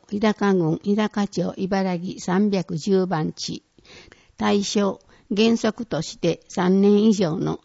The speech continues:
実務経験が必要。講習時間、修了試験を含む十四時間。同技能講習規定に基づく一部免除あり。料金一万円。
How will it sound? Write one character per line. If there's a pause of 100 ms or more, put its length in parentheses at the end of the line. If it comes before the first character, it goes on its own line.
(100)
実
務
経
験
が
必
要。 (580)
講
習
時
間、 (520)
修
了
試
験
を
含
む (420)
十
四
時
間。 (720)
同
技
能
講
習
規
定
に
基
づ
く
一
部
免
除
あ
り。 (880)
料
金
一
万
円。